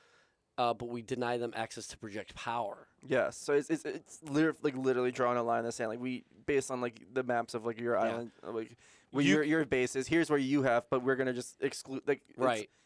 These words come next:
Speaker 2: you can't go further than this.
Speaker 1: You can stay in your ports, but as soon as you leave, whether it's to the, the, over the Strait of Taiwan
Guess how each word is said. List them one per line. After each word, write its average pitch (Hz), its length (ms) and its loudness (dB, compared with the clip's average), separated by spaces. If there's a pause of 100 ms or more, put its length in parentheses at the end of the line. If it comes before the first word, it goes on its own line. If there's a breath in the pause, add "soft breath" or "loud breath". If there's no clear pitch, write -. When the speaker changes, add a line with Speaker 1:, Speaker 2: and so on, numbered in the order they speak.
Speaker 2:
you 143 120 -2
can't 139 260 0
go 131 100 4
further 120 300 2
than 113 160 -2
this. 113 220 2
Speaker 1:
You 175 100 2
can 170 180 -4
stay 143 680 2 (380)
in 139 180 0
your 127 140 0
ports, - 720 -4 (100)
but 123 100 -6
as 113 100 -8
soon 151 200 0
as 139 100 -2
you 139 140 -4
leave, 127 760 -8 (440)
whether 113 300 -2
it's - 240 -10 (240)
to - 140 -8
the, 113 380 -6 (100)
the, 120 160 -2
over 123 200 -4
the 113 100 -6
Strait 123 300 -6
of 117 80 -8
Taiwan 110 640 -4